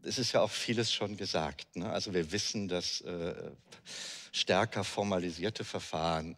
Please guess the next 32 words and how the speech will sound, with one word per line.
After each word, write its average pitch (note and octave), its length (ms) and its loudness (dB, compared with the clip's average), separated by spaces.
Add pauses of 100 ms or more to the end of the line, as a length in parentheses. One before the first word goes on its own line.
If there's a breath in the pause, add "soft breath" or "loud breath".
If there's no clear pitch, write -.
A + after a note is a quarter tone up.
(160)
sehr F#2 320 0
gut E2 280 -8
klappen. - 480 -8 (160)
Also E2 200 -6
man E2+ 180 -2
muss F#2 240 -6
nicht F#2 200 -6
mehr F2 100 2
hinfahren E2+ 540 -2
für E2 340 -8
die E2 100 -4
Senatssitzung D#2+ 1160 -4 (180)
oder, D#2 280 -10 (100)
äh, E2 160 -6 (480 loud breath)
ähnliche F2+ 480 2
Dinge. F2 400 -4 (440 loud breath)
Was, G2+ 180 0
glaub G2+ 180 4
ich, G2+ 120 -4
technischen A2 520 -2
Ursprungs F#2+ 680 -4
ist, - 420 -6
denn F2+ 180 0
dazu F2+ 360 -4
waren F2 180 0
die F#2 100 -2
Dinge F#2+ 220 -2
ja F#2+ 100 0
in F#2 100 -4
den F2+ 100 -4
Sechzigern F2 640 -4
gedacht. - 580 -6